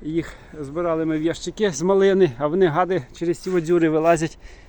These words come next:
і душаться. От таке т-, тупе створіння, що шкар-, знає, що шкарлупка такаво, а сам пролазить, а шкарлупка остається там. То ми мусили отверткою так забортірувати, щоб його назад туди, ну, і пересипали в мішки. І вже в мішках їх так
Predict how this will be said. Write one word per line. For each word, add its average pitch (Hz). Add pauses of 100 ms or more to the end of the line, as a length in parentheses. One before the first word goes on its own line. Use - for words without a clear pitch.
(140)
і 165
душаться. 143 (920)
От 139
таке 180
т-, 180 (280)
тупе 170
створіння, 185
що -
шкар-, 185
знає, 180
що 160
шкарлупка 170
такаво, 196 (120)
а 175
сам 214
пролазить, 190
а 170
шкарлупка 185
остається 185
там. 120 (600)
То 160
ми 175
мусили 185
отверткою 165
так 143 (400)
забортірувати, 196
щоб 175
його 175
назад 180
туди, 180 (180)
ну, 175
і 175
пересипали 170
в 165
мішки. 180 (920)
І -
вже 139
в -
мішках 131
їх 131
так -